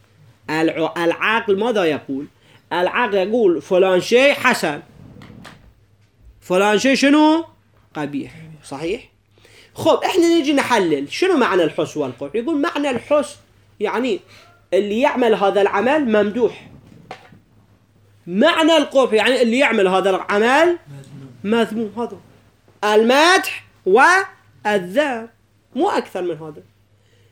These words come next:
Speaker 1: فرضًا الشارع عم يأتي ويحكم، الشارع، إحنا نقول ما حكم به العقل، حكم بن-، به الشارع، يعني الشارع يحكم بنفسه ما حكم بالعقل.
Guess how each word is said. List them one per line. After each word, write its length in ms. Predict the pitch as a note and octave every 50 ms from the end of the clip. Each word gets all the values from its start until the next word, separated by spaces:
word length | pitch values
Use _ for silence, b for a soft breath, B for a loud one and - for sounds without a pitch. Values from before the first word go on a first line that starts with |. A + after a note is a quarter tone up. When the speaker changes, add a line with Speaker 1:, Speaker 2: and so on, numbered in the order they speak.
| _ _ _ _ _ _ _ _ _ _ _ _ _ _ _ _ _ _ _ _ _ b b b b b b _ _ _ _ _ _ _ _ _ _ _ _
Speaker 1:
فرضًا 880 | - - - A#3 B3 B3 B3+ C4 C4 C4 B3 B3+ D#4 E4+ E4+ D4 A#3+ G#3+ - - A3+ A3+ A#3+
الشارع 680 | G3+ - - - - C4+ C#4+ D4+ D4+ D4+ C#4 B3 A#3
عم 360 | G3+ F3+ G3 G3 F#3+ G3 G3+
يأتي 600 | G3+ G#3 A3+ C4 D4+ - - A#3+ - - D#4 E4+
ويحكم، 840 | E4 D4 C4+ C4 B3+ C#4 E4 D4+ - - - D4 E4+ F4 F4 D#4 C#4+ - _ _ _ _ - -
الشارع، 640 | D3+ D3+ - - E3+ F3+ A3+ C4+ C#4+ A#3+ - C#3 C3
إحنا 220 | D3+ - F#3+ E3+
نقول 220 | E3+ F3 G#3+ A3+ G3
ما 200 | F3+ F3+ F3+ F3+
حكم 480 | - - G3 F#3+ - G3+ G3 G3 G3+
به 140 | G3 G#3 G#3+
العقل، 280 | G#3+ G#3+ - C4+ D#4 -
حكم 360 | - - - - - D#4+ D#4 E4 E4+ F4 F4+ F4+ E4
بن-، 320 | G#3 F3+ A#3+ A#3 B3 A#3+
به 460 | A3+ G3 B3+ C4 B3+ C#4+ F4 - - G#3
الشارع، 280 | G3+ - G#3+ G#3 G#3+
يعني 200 | C4+ D4+ C4+ B3
الشارع 340 | G3+ - - B3+ B3 B3+ D#4
يحكم 380 | D#4 D#4+ E4+ C#4+ A#3 E4+ E4+ D4
بنفسه 380 | D4+ D4+ F4+ D4 A3 - B3
ما 120 | A3+ G3 -
حكم 260 | F#3+ F#3+ F#3+ F3+ F3+
بالعقل. 280 | F3 E3 D#3+ E3+ -